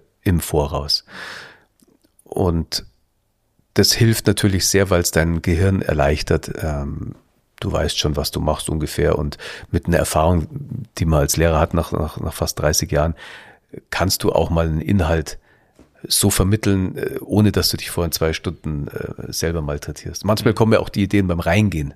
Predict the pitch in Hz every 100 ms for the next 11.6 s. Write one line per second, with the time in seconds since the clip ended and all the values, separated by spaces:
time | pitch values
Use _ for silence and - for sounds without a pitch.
0 | _ 76 78 101 107 - - 113 95 98
1 | 92 107 - 98 95 85 - - 90 98
2 | - 101 98 87 87 85 87 82 87 -
3 | 92 98 95 90 90 104 98 90 92 92
4 | - 107 95 82 101 - 104 101 98 87
5 | - 90 95 - 92 90 80 90 95 -
6 | - - - - 92 - 98 101 87 90
7 | - 78 95 - - - _ - - -
8 | - 85 98 90 85 101 131 151 160 -
9 | - - - 98 92 - 90 - 101 95
10 | - 101 92 - - 95 87 80 80 104
11 | 98 87 104 95 87